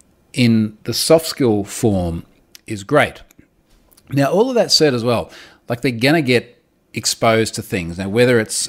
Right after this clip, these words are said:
uh, Instagram stuff around, uh, imagery which leads to eating disorders, or whether it's porn or gore or whatever else, like, they're gonna see all of this stuff. And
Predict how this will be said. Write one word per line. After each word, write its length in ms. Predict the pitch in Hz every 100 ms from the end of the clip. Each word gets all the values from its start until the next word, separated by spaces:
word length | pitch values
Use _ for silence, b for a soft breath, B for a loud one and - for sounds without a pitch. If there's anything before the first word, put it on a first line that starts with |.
| -
uh, 220 | 98 98 143
Instagram 580 | 160 - 156 139 127 117
stuff 400 | - 127 117 117
around, 680 | 98 95 98 98 95 87 - -
uh, 420 | 98 90 90 85 - _ _ -
imagery 440 | 160 139 120 120
which 240 | 113 -
leads 300 | 117 110 - -
to 220 | 107 -
eating 280 | 127 127 117
disorders, 580 | 113 - 113 110 110 104
or 200 | - 98
whether 320 | 95 95 92 90
it's 140 | -
porn 480 | - 156 165 160 147
or 200 | 98 90
gore 300 | 110 127 131
or 60 |
whatever 260 | 110 107 101
else, 180 | 92 117
like, 120 | 107
they're 80 | 117
gonna 560 | 104 101 107 113 135
see 300 | 127 - 117
all 180 | 110 107
of 40 | 98
this 140 | 95
stuff. 420 | - - 92 - B B B B B B B B B B _ _
And 400 | 123 123 120 113